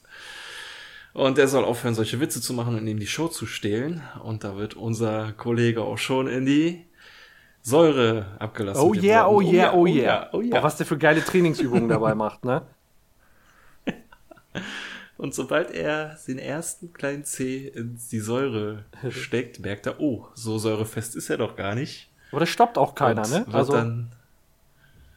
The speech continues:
Speaker 2: der stoppt auch keiner.
Speaker 1: wird so ganz langsam, Zentimeter für Zentimeter
Speaker 2: <laughs>
Speaker 1: in die Säure gelassen, so. Und ungefähr ab dem Bauchnabel scheint er dann das Bewusstsein zu verlieren und,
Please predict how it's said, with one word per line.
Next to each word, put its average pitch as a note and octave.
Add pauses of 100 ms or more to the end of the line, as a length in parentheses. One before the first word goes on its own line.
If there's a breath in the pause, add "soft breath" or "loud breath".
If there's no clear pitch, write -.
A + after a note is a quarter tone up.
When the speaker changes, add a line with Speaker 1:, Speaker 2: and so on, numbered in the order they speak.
(120 soft breath)
Speaker 2:
der G3
stoppt A#3+
auch B2+
keiner. B2
Speaker 1:
wird A#2
so A#2+
ganz C#3+
langsam, A#2
Zentimeter A#2+
für -
Zentimeter G2+ (120)
Speaker 2:
<laughs> -
Speaker 1:
in A2+
die A2
Säure G#2
gelassen, G2
so. F#2+
Und -
ungefähr A#2
ab -
dem G#2
Bauchnabel G#2 (500)
scheint G#2
er G#2+
dann G2
das G2+
Bewusstsein A2+
zu -
verlieren A#2
und, A2+